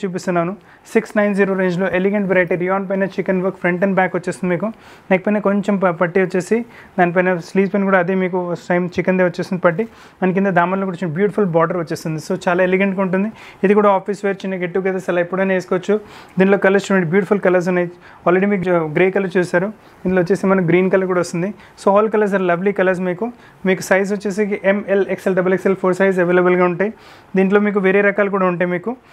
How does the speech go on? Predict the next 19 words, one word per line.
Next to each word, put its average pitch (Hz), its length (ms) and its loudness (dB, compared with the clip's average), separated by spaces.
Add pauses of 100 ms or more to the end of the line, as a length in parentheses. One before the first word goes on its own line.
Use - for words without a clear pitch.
(260)
అంటే 185 140 2 (100)
మీకు 196 160 0 (120)
కొన్ని 196 180 2 (180)
దీనికన్నా 190 380 2
ఎక్కువ 190 200 -4
ప్రైస్లో 196 340 2
కూడా 196 100 0
ఉంటాయి 196 200 0
వెరైటీస్ 190 360 0
మీకు, 202 200 -2
దీనికన్నా 185 320 -2
తక్కువ 185 260 0
రేంజ్లో 180 260 0
కూడా 196 120 2 (440)
షాప్లో 185 300 2
అవైలబుల్గా 175 380 2
ఉంటాయి 156 180 0
వెరైటీస్ 151 300 0
మీకు 151 120 -4